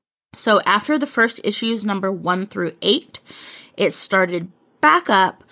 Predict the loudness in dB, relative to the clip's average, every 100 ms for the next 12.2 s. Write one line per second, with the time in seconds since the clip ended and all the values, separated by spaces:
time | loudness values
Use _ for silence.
0 | -20 -10 -6 -6 -2 -2 2 2 4 2
1 | 0 -2 -4 -4 -4 -6 -6 -6 -4 -4
2 | -6 -8 -10 -6 -6 -4 -8 -6 -8 -8
3 | -10 -10 -10 -12 -12 -12 -10 -2 2 2
4 | 2 0 -2 -12 -20 _ 0 2 4 4
5 | 4 4 4 4 2 -2 -6 -6 -2 -2
6 | -2 -6 -2 2 4 4 4 2 4 4
7 | 2 0 -4 -2 2 4 4 2 0 -4
8 | -12 -2 -2 -2 -4 0 2 2 2 -2
9 | -8 -12 -16 -20 _ 0 0 0 -6 -6
10 | -6 -6 -8 -8 -6 -4 -2 -2 -4 -4
11 | -6 -8 -8 -10 -6 -6 -4 -2 0 -2
12 | -4